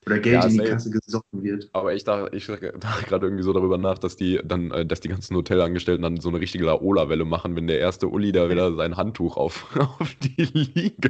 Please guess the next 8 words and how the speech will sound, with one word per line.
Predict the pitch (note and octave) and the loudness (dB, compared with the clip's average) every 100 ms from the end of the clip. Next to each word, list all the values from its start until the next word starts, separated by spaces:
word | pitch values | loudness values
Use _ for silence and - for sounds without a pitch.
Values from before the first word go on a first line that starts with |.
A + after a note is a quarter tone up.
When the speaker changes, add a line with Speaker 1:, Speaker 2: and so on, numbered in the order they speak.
| C3+ | -2
Speaker 2:
legt. | - - - - - - _ _ - | -6 0 -2 -2 -16 -20 _ _ 2
Speaker 1:
<laughs> | A#3+ - - F#3 F3+ - - - C#2 C#2 - | 4 4 0 -10 -14 -14 -16 -18 -20 -18 -16
Speaker 2:
Oh, | C#2+ E2+ G2 B2 D#3 B3+ - D#4+ F4+ | -10 -8 -6 -6 -8 -12 -12 -12 -10
ey. | E4+ G#3 - _ _ _ _ _ - - - - - - - _ - - - - - - _ _ _ _ - | -12 -14 -18 _ _ _ _ _ -20 -18 -14 -14 -16 -20 -20 _ -20 -20 -20 -20 -20 -20 _ _ _ _ -2
Oh | F2 | 0
Mann, | D2+ C#2+ D2+ | 0 0 0
ey. | C#2+ C#2 - _ _ _ _ - | -2 -4 -10 _ _ _ _ -14
Speaker 1:
Ja. | C#3 C3+ B2 | -6 -4 -2